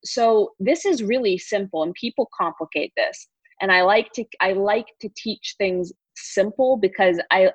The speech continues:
I am truthfully, like, we want to ground down these understandings on earth. This is not some woo-woo out there kind of talk. This is real, and it's, and you can play with it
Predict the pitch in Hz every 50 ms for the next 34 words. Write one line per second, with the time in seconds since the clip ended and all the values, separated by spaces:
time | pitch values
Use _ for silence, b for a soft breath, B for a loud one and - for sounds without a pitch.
0 | - - 190 185 190 190 185 - - - 190 185 180 180 175 - _ _ _ _
1 | _ _ _ _ _ _ _ _ - - 262 262 262 - - 269 277 269 269 254
2 | 233 202 180 175 - - - _ _ _ _ _ _ _ _ _ _ _ _ _
3 | _ _ _ _ _ _ _ _ _ 202 185 226 220 196 196 226 247 247 - -
4 | - 226 185 - - 190 190 208 202 202 208 208 208 202 202 190 165 135 - 190
5 | 185 190 185 175 165 156 156 156 156 156 151 180 180 170 175 175 170 170 170 170
6 | 165 - - 170 170 170 170 160 147 165 160 - - 170 170 156 151 - - 156
7 | 135 - - _ _ 185 180 - 185 180 - 185 190 196 196 - - - 208 190
8 | 185 180 170 180 190 190 196 190 185 175 185 180 180 180 180 175 170 b b b
9 | b b _ - 196 196 196 180 - - 190 190 180 175 175 175 175 175 170 165
10 | - _ _ _ _ - - - 202 190 185 170 175 - - - - - 247 220
11 | 185 175 175 - - 175 196 190 - - 185 175 175 - - _ _ - 165 175
12 | 220 262 262 214 190 185 180 175 - - - - 185 180 175 147 - _ _ 175
13 | 190 190 185 - - 185 170 - _ _ - 208 214 277 277 220 180 180 - _
14 | _ _ _ _ _ _ - 170 180